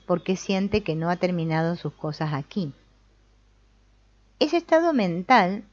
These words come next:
es claramente diferente del estado de una mente que ha sanado,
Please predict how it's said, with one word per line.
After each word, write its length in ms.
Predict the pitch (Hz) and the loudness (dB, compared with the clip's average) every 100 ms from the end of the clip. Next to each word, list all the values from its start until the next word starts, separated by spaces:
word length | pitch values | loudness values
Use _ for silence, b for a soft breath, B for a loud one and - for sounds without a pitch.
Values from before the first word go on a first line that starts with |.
| _ | _
es 140 | - 226 | -6 -4
claramente 560 | - 226 202 220 220 | 2 2 2 0 0
diferente 800 | 196 165 - 170 220 202 185 185 | 0 -2 -2 2 2 2 0 -2
del 140 | 190 151 | -2 -4
estado 420 | 147 - 185 185 | -4 0 2 2
de 80 | 175 | 2
una 160 | 196 | 0
mente 380 | 185 170 180 190 | 0 -2 -2 -4
que 80 | 147 | -4
ha 80 | 151 | -6
sanado, 600 | - 160 185 180 127 127 | -6 -4 -2 -2 -4 -10